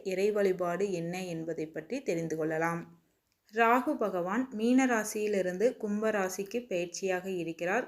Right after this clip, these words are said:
கேது பகவான் கன்னி ராசியிலிருந்து சிம்ம ராசிக்கு பெயர்ச்சியாக இருக்கிறார். இந்த ராசியானது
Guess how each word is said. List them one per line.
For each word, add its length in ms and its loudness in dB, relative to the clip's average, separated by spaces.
கேது 380 2
பகவான் 460 -4
கன்னி 340 0
ராசியிலிருந்து 840 0
சிம்ம 400 0
ராசிக்கு 520 -4
பெயர்ச்சியாக 640 -4
இருக்கிறார். 520 -4
இந்த 260 6
ராசியானது 840 0